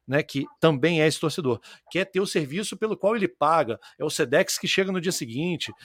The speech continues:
e senão ele reclama, e por aí vai o futebol, a mesma coisa.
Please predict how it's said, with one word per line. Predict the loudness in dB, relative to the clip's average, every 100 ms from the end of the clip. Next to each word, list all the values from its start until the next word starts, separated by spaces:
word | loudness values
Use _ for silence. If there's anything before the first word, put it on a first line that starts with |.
| -12
e | -8
senão | -4 0 0
ele | 4
reclama, | 2 2 2 2 2 -2 _ _ -14
e | -6
por | 2
aí | 2
vai | 2 -2 -2
o |
futebol, | -2 -4 -2 0 0 0 0
a | 2 2
mesma | 0 0 -2
coisa. | -4 0 0 0 -8